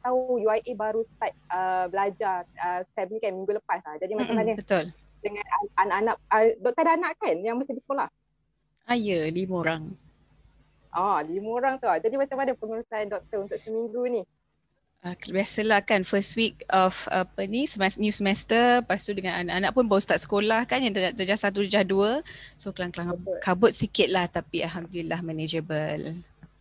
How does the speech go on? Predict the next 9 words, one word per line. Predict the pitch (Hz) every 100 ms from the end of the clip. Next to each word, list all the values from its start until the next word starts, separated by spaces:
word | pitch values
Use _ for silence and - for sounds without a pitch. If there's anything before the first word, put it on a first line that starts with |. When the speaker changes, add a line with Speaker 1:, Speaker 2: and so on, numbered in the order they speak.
| _ _ 185
Speaker 1:
Alhamdulillah. | 175 185 151 170 170 165 160 156 - _ 160 143 _ _ _ _ _
Doktor | 247 - 269
Nurul | 277 277
Nur | 277
Hakon, | 220 196 170
mestilah | 202 233 208 165 - _ -
semuanya | 220 233 220
dia |
akan | 202